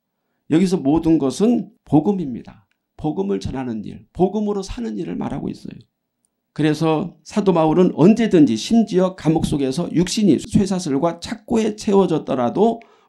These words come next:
복음을 전하는 일에 불가능이 없다는 것을 고백하고 있어요. 그래서 사도 바울은 감옥에 있을 때 "내 몸은 사슬에 묶였지만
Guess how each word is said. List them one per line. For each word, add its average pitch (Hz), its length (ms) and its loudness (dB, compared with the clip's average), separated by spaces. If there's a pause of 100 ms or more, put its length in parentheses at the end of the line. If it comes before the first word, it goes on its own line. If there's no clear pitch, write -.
복음을 226 460 2
전하는 165 400 -2
일에 151 240 -4
불가능이 208 720 0
없다는 - 540 -4
것을 - 240 -12
고백하고 - 500 -14
있어요. - 240 -20 (1000)
그래서 135 520 -6 (120)
사도 147 300 -12
바울은 135 300 -6
감옥에 135 340 -6
있을 123 220 -8
때 123 160 -10
"내 156 200 -2
몸은 180 440 -4
사슬에 220 460 -6
묶였지만 196 760 -6